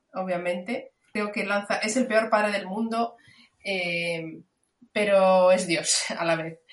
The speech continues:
Eh, entonces mi apuesta es para Brian Cox. El otro, a ver, Jeremy también está guay, porque se ha superado muchas veces, eh, la serie, eh, ha demostrado muchas cosas durante todas las temporadas,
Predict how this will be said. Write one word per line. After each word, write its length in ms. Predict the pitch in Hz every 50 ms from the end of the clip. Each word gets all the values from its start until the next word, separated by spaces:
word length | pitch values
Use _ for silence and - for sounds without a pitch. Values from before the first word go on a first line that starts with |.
| - - - - - _ _
Eh, 400 | - 185 185 180 175 175 175 175
entonces 420 | 175 175 190 190 208 208 208 -
mi 160 | - 196 196 185
apuesta 460 | 185 185 196 196 190 - - 180 190
es 100 | 185 -
para 160 | - 190 185
Brian 300 | 175 170 170 165 160 160
Cox. 460 | - 160 160 - - - - - _ _ _ _
El 180 | _ 202 208 220
otro, 260 | 247 269 254 208 208
a 140 | 202 208 214
ver, 180 | 214 208 208 190
Jeremy 320 | 226 226 269 285 294 294
también 240 | - 233 240 220 226
está 300 | 214 208 - 190 185 214
guay, 480 | 202 208 220 220 220 226 233 226 220 - - _ _ _ - _ _ _ _
porque 160 | _ - - -
se 60 | 233
ha 40 | 226
superado 400 | - 226 226 202 196 196 196 190
muchas 340 | 190 190 190 208 - - 185
veces, 580 | 208 220 220 214 - 214 208 208 214 214 - - - - - _ - -
eh, 140 | - 190 185
la 140 | 180 175 175
serie, 600 | 175 - 190 190 190 208 196 196 196 190 - -
eh, 720 | - 185 180 175 175 170 170 170 165 165 165 160 160 160 156 156 156 - _ -
ha 80 | 190 202
demostrado 420 | 202 208 202 - 208 196 196 190
muchas 340 | 196 202 208 202 208 196 -
cosas 380 | - 208 202 - 196 190 190 185
durante 320 | 185 185 185 180 185 180
todas 200 | - 190 190 185
las 200 | 180 175 175 -
temporadas, 720 | 185 180 175 175 170 180 185 190 190 190 214 226 - -